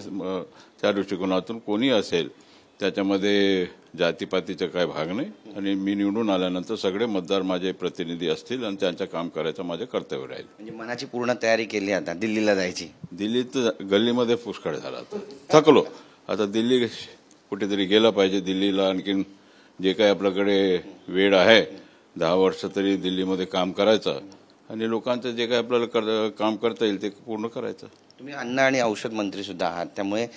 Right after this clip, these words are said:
Speaker 2: त्या विभागाला बळकटी देण्यासाठी काही योजना आखल्या आहेत का किंवा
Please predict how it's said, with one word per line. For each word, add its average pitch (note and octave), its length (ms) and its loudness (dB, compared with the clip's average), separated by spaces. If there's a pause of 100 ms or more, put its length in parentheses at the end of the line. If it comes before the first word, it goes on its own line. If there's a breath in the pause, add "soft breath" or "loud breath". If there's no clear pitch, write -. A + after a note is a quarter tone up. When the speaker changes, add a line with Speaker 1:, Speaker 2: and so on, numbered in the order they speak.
(360 loud breath)
Speaker 2:
त्या D#3+ 260 12 (240)
विभागाला C#3+ 520 6
बळकटी C#3 460 4
देण्यासाठी A2+ 760 -2
काही A2 320 2
योजना G#2 380 -2
आखल्या G#2 360 -2
आहेत F#2 280 -2
का F2 140 -2
किंवा G#2+ 320 0